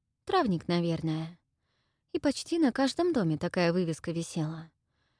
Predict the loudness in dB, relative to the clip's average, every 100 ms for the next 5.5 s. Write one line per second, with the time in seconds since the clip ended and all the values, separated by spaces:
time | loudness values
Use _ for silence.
0 | _ -8 -4 -2 4 4 4 4 2 2
1 | 0 0 -2 2 2 4 2 0 0 0
2 | 2 0 -2 -4 0 2 0 0 2 2
3 | 2 -6 -4 -4 -4 -6 -10 _ _ _
4 | _ _ _ _ -4 -2 2 0 2 0
5 | 0 -4 -8 -14